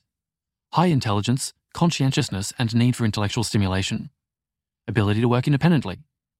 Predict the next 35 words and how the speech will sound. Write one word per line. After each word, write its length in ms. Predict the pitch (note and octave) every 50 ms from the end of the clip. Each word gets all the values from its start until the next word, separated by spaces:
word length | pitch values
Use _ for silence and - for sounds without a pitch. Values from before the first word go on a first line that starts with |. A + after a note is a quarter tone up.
| _ _ -
Deep 280 | C#3 C3 E3+ D#3+ A#2+ -
interest 340 | - C3+ C3 - A#2+ G#2+ -
in 80 | A2+
the 140 | G2 F#2+ G#2+
area 280 | A#2 C3+ C#3+ C#3+ C#3+ C#3 - - _
and 120 | - A2+
willingness 420 | A2 C3+ C#3+ D3+ D3 C#3 C3 A#2+ -
to 80 | -
focus 340 | A#2 - G#2+ G#2 G2 B2 -
on 120 | G#2+ G2+ F2+
particular 400 | - - - C3 - B2+ G#2+ G#2
questions 500 | - - C3+ - - A#2 G2+ G2 - - _
for 120 | - A#2+
long 240 | G2+ G2+ G2+ G2 F#2
periods. 520 | F2+ - G#2 F#2 F#2 G2 B2 - - - - _ _ _ _ _ _ _ _ _ _ _ _ _ _ _ _ _ _ _ _ _ _ _ -
Next 240 | A2 F#2+ F2+ - -
steps. 460 | - - F3+ G3 G3 - - - - _ _ _ _ _ _ _ _ -
Explore 300 | F#3 - - - B3 B3
different 300 | A#3 G3+ G3+ - D#3+ C3
fields 400 | - - F#3+ D3 F#2 - - -
to 100 | - -
find 300 | B2+ - F3+ F3+ F#3+ F3
one 160 | D3 D#3+ D3+ C#3
you're 80 | C3
interested 340 | C3 C3+ - C#3+ - - G#2+
in 140 | G2+ F2+ F2+
which 160 | F2+ - -
can 100 | - A#2+
be 60 | A2+
used 420 | A2 A2 A#2+ B2+ B2+ B2+ - - -
to 80 | -
work 300 | A2+ B2+ D3 B2+ G2+ -
on 80 | A2 G2+
important 400 | F#2+ F2 G#2+ G2+ E2 - F#2 -
problems. 480 | - G#2+ G#2+ A2+ G#2 G#2 - - -